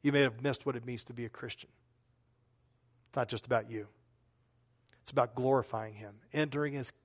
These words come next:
gates with thanksgiving, entering His courts with praise. Christ came into the world to save sinners, and maybe He's working in you right now. If any of you, you know that you need to repent of your sin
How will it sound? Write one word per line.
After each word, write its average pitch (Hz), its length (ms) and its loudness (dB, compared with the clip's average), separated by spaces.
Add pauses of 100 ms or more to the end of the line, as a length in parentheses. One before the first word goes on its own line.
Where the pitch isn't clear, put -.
gates 151 300 -2
with 131 120 -6
thanksgiving, 127 720 -6 (440)
entering 147 380 2
His 120 160 -4
courts - 400 -6
with - 160 -16
praise. - 480 -10 (360)
Christ - 320 10
came 202 220 8
into 180 160 8
the 175 60 12
world 165 260 10
to 139 80 2
save 147 280 0
sinners, 123 480 -6
and 135 140 -4
maybe 185 260 4
He's 175 360 -6 (240)
working 156 420 8
in 156 160 0
you 143 160 0
right 135 320 0
now. 120 320 -10 (680)
If 120 200 0
any 185 240 8
of 135 100 4
you, 147 140 4
you 143 160 0
know 147 320 8
that 123 240 -2
you 147 80 -2
need 139 220 0
to 139 60 -2
repent 131 460 -4
of 139 100 -10
your 143 120 -4
sin 113 460 -6